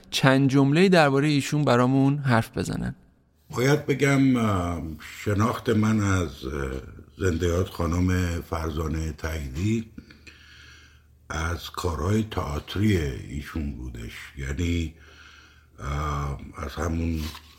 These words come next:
Speaker 2: سالهای اوایل دههٔ چهل که ایشون وارد کار بازیگری در تئاتر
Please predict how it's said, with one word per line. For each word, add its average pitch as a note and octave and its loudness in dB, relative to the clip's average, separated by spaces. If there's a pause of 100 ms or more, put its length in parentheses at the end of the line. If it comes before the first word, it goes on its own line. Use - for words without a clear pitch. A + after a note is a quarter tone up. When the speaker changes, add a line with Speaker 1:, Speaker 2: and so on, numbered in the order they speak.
(840)
Speaker 2:
سالهای E2+ 0
اوایل E2+ 2
دههٔ D2 -4
چهل G2 -2
که F#2+ -6
ایشون E2 -6
وارد D2 -2
کار D2 -4 (840)
بازیگری D2+ -4
در D#2 -4
تئاتر C#2 -10